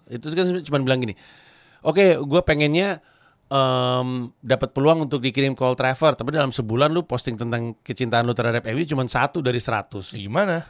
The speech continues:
Speaker 1: Ya, nggak akan nyampe
Speaker 2: Iya,
Speaker 1: gitu.
Speaker 2: betul.
Speaker 1: Kayak yang tadi dibilang, eh, lu menang main catur sekali nggak akan dianggap jago catur
Speaker 2: Iya.
Speaker 1: gitu. Emang harus konsisten untuk bisa nyampe ke sana gitu. Itu, itu poinnya sebenarnya dari kutipan tadi.
Speaker 2: Oke, nice.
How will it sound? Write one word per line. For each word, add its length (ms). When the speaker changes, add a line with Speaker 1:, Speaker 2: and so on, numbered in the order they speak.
Speaker 1:
Ya, 180
nggak 200
akan 120
nyampe 360
Speaker 2:
Iya, 80
Speaker 1:
gitu. 320
Speaker 2:
betul. 220
Speaker 1:
Kayak 120
yang 120
tadi 160
dibilang, 440
eh, 340
lu 140
menang 220
main 140
catur 220
sekali 280
nggak 140
akan 120
dianggap 260
jago 260
catur 440
Speaker 2:
Iya. 180
Speaker 1:
gitu. 140
Emang 300
harus 260
konsisten 680
untuk 200
bisa 180
nyampe 240
ke 100
sana 400
gitu. 420
Itu, 240
itu 220
poinnya 300
sebenarnya 380
dari 140
kutipan 300
tadi. 200
Speaker 2:
Oke, 460
nice. 360